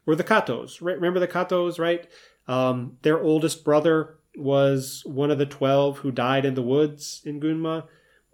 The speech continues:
The two younger Kato brothers are two of the five in the Asama Sanso.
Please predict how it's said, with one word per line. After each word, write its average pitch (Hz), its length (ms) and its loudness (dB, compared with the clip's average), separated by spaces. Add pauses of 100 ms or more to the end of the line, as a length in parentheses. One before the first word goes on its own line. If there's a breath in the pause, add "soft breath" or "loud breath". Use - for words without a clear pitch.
The 180 100 2
two 226 200 2
younger 170 360 4
Kato 135 360 -2
brothers 123 340 0
are 131 360 -2
two 139 220 0
of 117 60 0
the 110 80 -8
five 107 640 -4 (160)
in 117 440 -6
the 131 80 -6
Asama 120 360 -8
Sanso. 120 640 -4